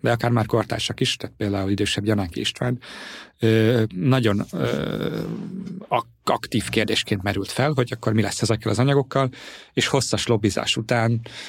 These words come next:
Major Máté, Zádor Anna, Dercsényi Dezső nyomására sikerült az O M F, tehát az Országos Műemléki Felügyelőség keblén létrehozni egy múzeumot. Először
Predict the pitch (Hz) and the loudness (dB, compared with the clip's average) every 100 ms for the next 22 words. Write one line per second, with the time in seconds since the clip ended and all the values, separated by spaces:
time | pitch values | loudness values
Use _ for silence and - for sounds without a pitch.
0 | - - 120 123 120 107 110 107 - 101 | -10 2 4 6 6 4 2 0 2 2
1 | 101 123 110 101 101 98 98 98 98 98 | 2 2 0 2 2 2 2 0 -2 -2
2 | 101 107 101 - 95 95 98 98 95 - | 0 -2 0 0 0 2 2 4 2 0
3 | 113 110 104 98 - 98 101 123 127 - | 0 2 2 2 0 0 2 2 0 -8
4 | - - - - 113 98 101 101 101 104 | -18 -16 -4 -2 0 2 2 2 2 2
5 | 95 92 98 - - - - - 104 107 | 2 0 -2 -6 -14 -14 -8 -2 2 2
6 | - 104 - 110 104 101 - - 98 92 | 0 -2 -2 0 0 -2 -4 -2 0 0
7 | 95 - 104 104 - - 104 101 92 107 | 0 0 -2 -2 -6 -2 0 2 4 2
8 | 117 104 101 101 98 95 104 95 95 - | 2 0 0 -4 -2 -2 -2 -2 -6 -4
9 | 104 104 160 170 165 - 107 98 - 117 | 0 2 2 2 0 -2 -2 0 0 0
10 | 107 | 0